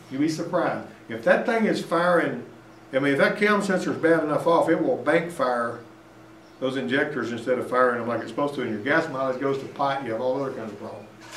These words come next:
And so that's where I'm gonna go first. Why am I gonna do that? It doesn't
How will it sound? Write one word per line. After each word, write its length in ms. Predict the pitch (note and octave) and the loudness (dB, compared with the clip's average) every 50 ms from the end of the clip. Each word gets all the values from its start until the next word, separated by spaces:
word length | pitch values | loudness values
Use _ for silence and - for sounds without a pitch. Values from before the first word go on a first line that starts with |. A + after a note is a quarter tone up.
| - - - - - - - - - - | -16 -16 -16 -18 -20 -20 -20 -20 -18 -14
And 80 | A#2+ | -12
so 120 | A2 A#2 A#2+ | -6 -2 0
that's 200 | C#3 E3 E3 - | 0 0 0 0
where 160 | F3+ E3+ E3 | 2 2 2
I'm 60 | D#3+ | 2
gonna 140 | D#3+ D#3 - | 4 4 4
go 120 | - - | 4 2
first. 320 | - E3 E3 - - - - - - - - - - - - - - - - - | 2 0 0 0 0 -4 -8 -14 -18 -20 -20 -20 -20 -20 -20 -20 -16 -12 -8 -4
Why 160 | - D3 E3 | 0 0 2
am 80 | E3+ F3 | 2 0
I 80 | F3 | 0
gonna 180 | F3 F3 F3 F3 | 0 0 0 0
do 60 | E3 | 0
that? 120 | C#3 - | -2 -2
It 80 | - A#2+ | -4 -4
doesn't 240 | B2+ D3 D3+ D#3 | -4 -4 -2 -2